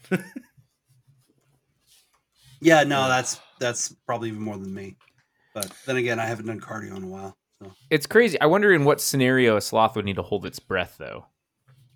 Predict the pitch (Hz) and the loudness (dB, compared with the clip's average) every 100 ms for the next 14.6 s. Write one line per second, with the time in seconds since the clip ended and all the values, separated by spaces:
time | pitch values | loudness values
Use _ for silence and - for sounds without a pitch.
0 | _ _ 104 117 101 98 104 110 104 120 | _ _ -6 0 0 0 -2 0 0 0
1 | 127 139 160 147 143 139 139 156 - 175 | 4 6 6 8 6 4 2 0 0 -4
2 | - 120 104 95 120 165 185 _ _ _ | 0 2 4 2 2 0 -6 _ _ _
3 | _ _ _ _ _ _ 117 208 131 160 | _ _ _ _ _ _ -8 -6 -4 -4
4 | 156 170 139 - - 143 - 170 175 - | 0 2 2 -4 -8 -8 -2 -4 -4 -12
5 | _ 160 147 123 120 - 123 135 98 90 | _ 4 4 4 0 -2 0 0 0 -4
6 | 85 87 95 135 113 139 170 185 202 196 | -6 -6 0 4 6 8 6 6 0 0
7 | 202 - 113 123 - - - - _ _ | 0 0 -2 -2 -2 -4 -6 -12 _ _
8 | _ _ _ - - - _ 143 131 120 | _ _ _ -20 -20 -20 _ 0 2 2
9 | 113 113 - 170 170 160 156 156 147 147 | 2 0 6 6 6 2 2 4 2 2
10 | 131 135 139 156 127 127 131 131 120 123 | -2 -2 0 2 2 2 -2 0 0 -2
11 | - - 120 113 107 107 - - - - | -6 -6 -2 -2 -2 -4 -8 -20 -20 -16
12 | - - 131 127 135 110 143 165 165 - | -4 2 2 4 2 4 2 2 -2 -4
13 | - 151 - 139 107 117 131 139 110 120 | -2 0 2 0 -2 -6 -2 -2 -4 -6
14 | 131 123 104 113 151 - | -4 -4 -4 -6 -8 -12